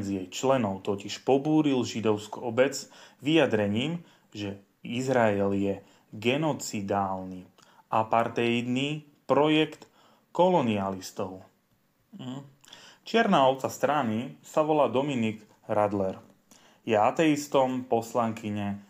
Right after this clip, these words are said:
Jany, pardon, asistentom poslankyne Jany Hunliakovej. Na rozdiel napríklad od svojho uvedomelého kolegu Hojsíka,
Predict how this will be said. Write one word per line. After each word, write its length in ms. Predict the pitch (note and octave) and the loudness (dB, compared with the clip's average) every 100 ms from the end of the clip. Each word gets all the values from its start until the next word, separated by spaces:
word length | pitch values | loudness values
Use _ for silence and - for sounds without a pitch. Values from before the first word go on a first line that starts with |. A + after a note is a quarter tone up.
| _ | _
Jany, 560 | G#2+ A#2+ D3 C#3+ B2+ A2+ - _ _ _ _ - _ _ _ | -2 2 2 0 -4 -6 -10 _ _ _ _ -20 _ _ _
pardon, 320 | G#2 G2 F#2+ G2 _ _ _ | -4 -4 -8 -14 _ _ _
asistentom 960 | C#3+ D3+ D#3 - G#2+ G2 G2+ G#2 B2 - | -4 -2 -4 -4 -6 -6 -6 -6 -6 -12
poslankyne 880 | - C#3 C#3 C3+ A#2+ A2+ A2+ G#2+ G2 | -2 -2 0 -6 -6 -8 -8 -6 -6
Jany 560 | G2 G#2+ A2 G#2+ G#2 G2+ - _ _ - | -4 -2 -2 -2 -6 -10 -20 _ _ -4
Hunliakovej. 1120 | B2 C3+ B2 G#2+ G2+ G2 - G2+ F#2 F#2 F2+ F#2 _ _ _ _ | -2 -2 -2 -2 -2 -6 -6 -10 -8 -10 -12 -20 _ _ _ _
Na 160 | G#2+ | -2
rozdiel 480 | G#2 G#2+ A2 A#2+ G#2 | 2 2 0 0 0
napríklad 720 | G2+ G2 G2+ G#2 G2 G2 F#2 | 0 -4 -6 -8 -6 -8 -8
od 160 | - - | -16 -20
svojho 400 | - A2 G#2 G#2+ D3+ | -6 -2 -2 -2 -4
uvedomelého 800 | B2 C3+ C#3 C#3+ C#3+ C#3 C3 A#2+ C3 | -2 -2 -2 -2 0 0 0 -2 -2
kolegu 400 | C3 C3 A#2 G#2 | 0 0 0 0
Hojsíka, 880 | B2 E3+ E3+ A2+ A2 G#2 E3 F#3 | 0 0 -4 -4 -4 0 0 0